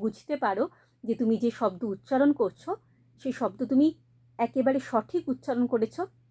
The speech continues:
শেষের অক্ষর তোমার অনুচ্চারিত থাকেনি, তাহলে কিন্তু তোমার টেল ড্রপ হবে না। এই প্র্যাকটিস যত তুমি করবে, দেখবে তাহলে আর তোমার টেল ড্রপ হবে না। কি বোঝাতে পারলাম তো টেল ড্রপের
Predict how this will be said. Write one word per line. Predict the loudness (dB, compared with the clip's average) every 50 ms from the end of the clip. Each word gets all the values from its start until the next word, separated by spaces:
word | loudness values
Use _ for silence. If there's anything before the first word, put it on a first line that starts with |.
| _ _ _ _ -6
শেষের | -4 -4 -2 2 4 4 4
অক্ষর | 4 2 _ -8 -6 -6 -6 -6 -6
তোমার | -4 0 0 0 0 0 -4 _ _ _ _ _ _ _ _ _ _ _ _ _ _ _ _ _ _ _ _ 2
অনুচ্চারিত | 6 6 6 6 4 -2 -4 -4 0 0 0 0 -2 -4 -6 -6
থাকেনি, | -6 -6 -4 _ 0 2 6 6 6 6 6 2 -6 _ _ _ _ _ _ _ _ _ _ _ _ _ _ _ _ _ _ _ _ _
তাহলে | -2 -2 -2 0 0 0 0
কিন্তু | 0 0 -2 -2 0
তোমার | 0 0 2 2 0 0 -4 _
টেল | -2 0 0 0 2
ড্রপ | 0 0 0 -2 -6
হবে | -8 -6 -4 -2 -2 0 -2
না। | -2 -4 -6 -12 _ _ _ _ _ _ _ -2
এই | -2 -2 2
প্র্যাকটিস | 2 2 2 2 _ _ 2 2 4 4
যত | 2 2 2 -2 0
তুমি | 0 0 0 0 -2
করবে, | -6 -6 -4 -4 -4 -6 -8 _ _ _ _ -4
দেখবে | -2 -2 -2 -2 -4 -8 -8 _ _ _ _ _ _ _ _ _ _ _ _ _ _ -8
তাহলে | -8 -6 -4 -2 -2 -2
আর | -2 -2
তোমার | -2 -2 -2 -2 -2 -4 _ _ _ _ _ _ -2
টেল | -2 -2 0
ড্রপ | 0 -2 -2 -2 -4
হবে | -4 -4 -4 -2 0 -2 -2
না। | -2 -6 -8 -14 _ _ _ _ _ _ _ _ -20 -20 -20 _ _ 0
কি | 2
বোঝাতে | 4 4 4 4 2 0 2
পারলাম | 0 2 0 0 0 -2 -2
তো | 0 0 -2 -2 -4 _ _ _ _ _ _ _
টেল | -2 0 2
ড্রপের | 2 2 2 2 -2